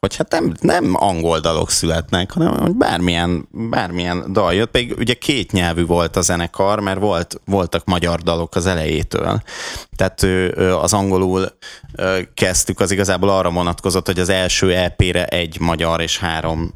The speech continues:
ö, angol nyelvű szám került fel. Tehát úgy, úgy, ö, ott az volt többségben. Ö, de hogy azt,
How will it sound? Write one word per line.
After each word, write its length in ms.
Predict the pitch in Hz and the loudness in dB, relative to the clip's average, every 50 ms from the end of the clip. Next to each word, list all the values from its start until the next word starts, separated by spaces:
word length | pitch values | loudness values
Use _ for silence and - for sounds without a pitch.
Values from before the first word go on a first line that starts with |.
| - - | -10 -8
ö, 360 | - 87 80 82 82 82 82 - - | -4 -2 -2 0 0 -2 -2 -2 -2
angol 340 | - 85 82 82 85 85 | -2 -2 0 2 0 2
nyelvű 360 | 82 85 85 82 80 87 90 92 95 - | 2 2 0 0 0 -2 -2 -2 -4 -2
szám 540 | - - - - 82 80 82 87 90 87 - - - - - - _ _ _ _ _ - - | -2 -2 0 0 -2 -2 -2 -2 -4 -4 -6 -10 -20 -20 -20 -20 _ _ _ _ _ -8 -4
került 380 | 104 90 82 85 80 78 - | -2 -2 -2 -2 -4 -4 -6
fel. 520 | - - - 85 78 76 87 95 117 131 - - - _ _ _ _ | -6 -4 -2 -2 -2 0 -2 -2 -2 -2 -4 -8 -14 _ _ _ _
Tehát 200 | - 85 - - | -6 -6 -4 -4
úgy, 340 | 90 87 80 - - - - | -4 -6 -6 -8 -10 -14 -12
úgy, 360 | - 82 85 82 80 - - 87 | -8 -8 -8 -8 -8 -8 -6 -6
ö, 220 | 85 85 87 87 87 87 90 - _ _ _ _ - | -4 -2 -2 -4 -4 -6 -8 -12 _ _ _ _ -12
ott 200 | - - - - | -12 -6 0 2
az 160 | 82 85 - | 2 2 2
volt 260 | 82 80 82 82 - | 2 2 0 0 0
többségben. 840 | - - 82 - - - - 95 92 95 98 107 110 110 113 117 120 - - - - - - - - - _ _ _ _ _ _ - - | 0 -2 -2 -2 -2 -4 -2 -2 -2 0 0 2 2 2 0 -2 -4 -8 -12 -18 -20 -18 -18 -16 -16 -16 _ _ _ _ _ _ -12 -6
Ö, 340 | 98 95 98 98 101 101 101 - - _ _ _ _ - - | -2 0 0 2 2 0 0 -2 -6 _ _ _ _ -8 -2
de 80 | 104 110 | 0 0
hogy 140 | 127 147 | 2 2
azt, 280 | - - - - - | 0 0 0 -2 -4